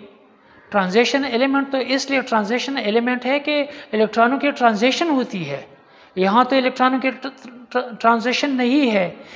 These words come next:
यहाँ तो सिर्फ फ़ोर एस इलेक्ट्रॉन वो इन्वॉल्व करते हैं। हाँ, ये इसलिए, अ,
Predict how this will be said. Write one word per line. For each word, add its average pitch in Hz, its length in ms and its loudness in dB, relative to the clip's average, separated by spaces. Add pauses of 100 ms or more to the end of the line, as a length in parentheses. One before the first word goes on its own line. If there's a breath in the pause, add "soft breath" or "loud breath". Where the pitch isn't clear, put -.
(200 loud breath)
यहाँ 277 300 6
तो 302 140 0
सिर्फ 269 400 0
फ़ोर 302 460 6
एस 294 560 2
इलेक्ट्रॉन 240 500 0
वो 226 180 2
इन्वॉल्व 202 460 4
करते 180 360 -2
हैं। 151 300 -10 (640 loud breath)
हाँ, 214 420 2 (340 loud breath)
ये 233 260 2
इसलिए, 254 680 0
अ, - 140 -8